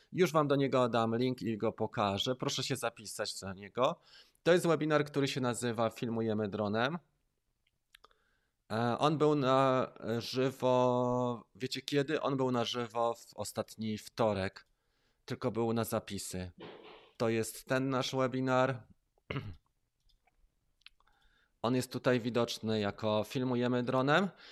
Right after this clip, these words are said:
I też, e, zrobię, słuchajcie, ankietę, żeby zapytać was, który z tych programów Kickstartera mógłby być fajny. Czy zrobimy z D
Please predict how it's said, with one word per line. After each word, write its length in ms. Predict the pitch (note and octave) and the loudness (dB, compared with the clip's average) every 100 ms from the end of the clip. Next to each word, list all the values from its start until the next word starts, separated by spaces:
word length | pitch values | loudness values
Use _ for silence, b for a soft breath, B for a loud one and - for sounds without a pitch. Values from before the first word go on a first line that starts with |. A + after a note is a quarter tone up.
| B | B
I 100 | - | -4
też, 300 | E3 G#3+ G#3 | 6 6 6
e, 360 | - C3+ A#2 - - - | 0 0 0 -4 -16 -12
zrobię, 500 | B2+ - F#3 F3+ F3+ | -8 4 4 6 2
słuchajcie, 480 | - E3 D#3+ F3 | 0 0 0 2
ankietę, 720 | D3 D3 D#3+ E3+ - C3+ C#3 - _ _ | 2 2 0 0 2 2 2 0 _ _
żeby 1000 | - A#2 C3 B2+ A#2 B2 B2+ B2 B2 A#2+ A#2+ | -6 -2 0 0 2 2 4 4 0 -2 -2
zapytać 440 | A#2+ C3+ C3+ B2 | -4 0 0 0
was, 360 | G#2+ C3 - - | 2 2 2 -6
który 460 | - F3 F3 D#3 | 4 6 8 6
z 120 | C#3+ | 2
tych 140 | - C#3 | -4 0
programów 480 | C#3 C3 C3+ C#3 - | 2 4 4 4 0
Kickstartera 720 | C3 - B2 A#2+ B2 A#2 A#2 b b b - | -6 0 2 2 0 0 0 b b b -2
mógłby 220 | C3 B2 | 0 0
być 200 | B2 - | -2 2
fajny. 340 | C3+ A2+ A2 | 4 4 2
Czy 200 | G2+ D3+ | 2 0
zrobimy 540 | C3+ C3 B2 B2 A#2+ G#2+ | 4 2 4 4 4 2
z 100 | |
D 80 | A2+ | -2